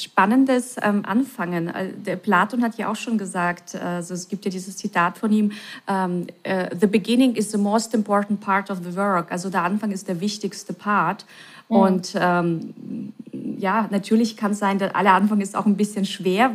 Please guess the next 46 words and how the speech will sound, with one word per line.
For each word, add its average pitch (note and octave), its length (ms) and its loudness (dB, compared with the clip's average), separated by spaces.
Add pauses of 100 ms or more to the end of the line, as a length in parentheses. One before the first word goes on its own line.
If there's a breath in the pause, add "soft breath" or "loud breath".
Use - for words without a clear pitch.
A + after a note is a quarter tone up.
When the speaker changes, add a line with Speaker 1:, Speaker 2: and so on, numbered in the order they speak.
Speaker 1:
weil G3 240 -2
einfach F#3+ 320 -6
die - 120 -4
Materie A3+ 520 0
neu F#3 340 0
ist. A#3+ 240 -6 (340 loud breath)
Aber A3 260 6
Speaker 2:
Mhm. G#3 200 0 (160)
Speaker 1:
ich G3+ 200 -2
hab, - 100 -2 (200)
erlebe G3 360 2
immer A3+ 300 4
wieder, G#3+ 260 2
dass G3+ 200 -4
wenn G3 120 2
man G3 120 2
sich F#3+ 200 -6
eben F3+ 160 -2
wirklich F3+ 440 -4 (180)
dann F3+ 180 -4
irgendwann G3 320 2
damit F#3 260 0
beschäftigt, G3+ 760 0 (600 soft breath)
dann F3+ 240 0 (100)
ist - 200 -4
das C#4 160 0
irgendwann F#3 480 2
leicht, D#3 580 -4
dann F3 120 0
ist - 240 -6
es C4+ 160 -2
nicht G#3 240 6
Speaker 2:
Mhm. G3+ 60 0
Speaker 1:
mehr F#3 120 2
so, F3+ 240 0
„Oh F3+ 60 0
Gott, E3+ 320 4
Hilfe“, D#3+ 560 0
ne? G3+ 200 -2
Das G3 180 -4
ist - 240 -10
so F#3+ 100 -2
ein F#3+ 240 -2
ganz G3+ 300 0
natürlicher G#3+ 480 2
Prozess G3+ 720 -2